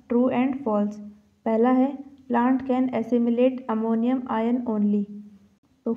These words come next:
फर्स्ट गलत हो जाएगा। नेक्स्ट है rhizobium is an obligate anaerobe, anaerobe की जगह यहाँ पर एरोब आना चाहिए था,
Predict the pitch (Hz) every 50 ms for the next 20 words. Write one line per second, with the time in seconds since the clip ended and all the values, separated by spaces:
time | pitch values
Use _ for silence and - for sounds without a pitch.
0 | 233 - 220 226 247 247 - 240 214 214 214 214 220 214 233 202 226 220 220 220
1 | 220 247 294 254 - - - _ _ _ _ _ _ _ _ _ _ - - _
2 | _ _ _ - 233 226 240 262 254 269 - - 254 262 277 285 285 - 226 220
3 | 220 226 233 226 247 262 254 226 240 254 254 254 269 311 - - - - - -
4 | - _ _ _ _ _ _ _ _ _ _ _ _ - 240 233 233 254 262 254
5 | 254 254 233 226 214 208 233 247 240 240 262 269 269 269 - - - 220 226 220
6 | 226 226 233 240 254 262 254 - - - - - - _ _ _ _ _ _ 226
7 | 226 226 233 233 240 247 247 247 247 254 247 247 247 240 247 240 226 220 - 254
8 | 294 285 - - - - - _ _ _ - 214 220 220 233 240 247 240 240 233
9 | 233 240 240 240 240 247 240 233 233 233 247 247 302